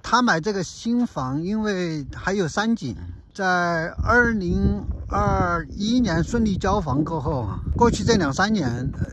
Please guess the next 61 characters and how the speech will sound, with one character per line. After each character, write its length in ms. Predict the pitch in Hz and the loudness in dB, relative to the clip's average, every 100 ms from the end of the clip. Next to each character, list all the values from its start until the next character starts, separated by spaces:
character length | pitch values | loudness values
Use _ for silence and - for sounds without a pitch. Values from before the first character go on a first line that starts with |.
| - | -10
现 240 | - 240 | -4 0
在 100 | 233 | 2
的 80 | 202 | 2
新 280 | - 247 247 | 2 2 4
房 280 | 165 - 139 | 4 2 2
没 120 | 170 | 2
有 120 | 233 | 0
三 240 | 160 214 240 | 0 0 2
井 200 | 185 120 | 2 0
的 180 | 123 | -2
都 140 | - 196 | 0 0
已 120 | 147 | 2
经 280 | 110 - - | 4 4 4
开 200 | - 214 | 2 0
盘 200 | 202 160 | 2 2
到 200 | 170 156 | 2 0
接 180 | 131 165 | 0 -2
近 140 | 190 | 0
两 180 | 175 101 | 0 0
百 80 | 151 | 0
万 180 | 147 - | 4 6
美 80 | - | 6
金 220 | - - | 4 0
了， 220 | - - - - - - - - | -4 -8 -10 -14 -14 -16 -16 -6
有 160 | 170 | -2
三 240 | 156 233 262 | 2 4 4
井 160 | 175 | 4
的 140 | 143 - | 8 10
都 140 | - | 10
在 200 | 226 180 - - | 8 6 2 -6
三 240 | - 208 226 | -2 2 4
百 100 | 220 | 4
万 160 | 196 | 4
美 140 | 170 120 | 2 0
金 120 | 147 | 0
以 160 | 156 107 | 0 2
上 240 | - 151 | 2 4
了。 140 | 113 - - - - - - - - | 0 -4 -10 -14 -12 -10 -8 -8 -4
所 120 | 208 | 0
以 40 | 214 | 4
他 120 | 247 | 4
那 60 | 262 | 4
个 80 | - | 4
房 220 | 175 214 | 2 0
子 340 | 208 185 151 117 - - | 2 2 2 0 -4 -6
就 120 | - 233 | -4 0
短 280 | 196 202 | 2 2
短 200 | 247 180 | 2 0
的 120 | 175 156 | -2 0
三 200 | 190 196 | 0 0
四 220 | - 247 | -2 -2
年， 140 | 156 - - - - - - - - - | 0 0 0 -4 -10 -12 -14 -14 -10 -6
升 240 | - 247 | 2 4
值 140 | 240 226 | 4 4
了 120 | 190 | 2
接 160 | 160 202 | 0 0
近 180 | 220 185 | 0 0
一 80 | |
倍。 260 | 180 196 113 98 95 - | -2 -4 -8 -12 -16 -6
当 140 | 262 294 | 0 4
然， 320 | 196 160 | 4 2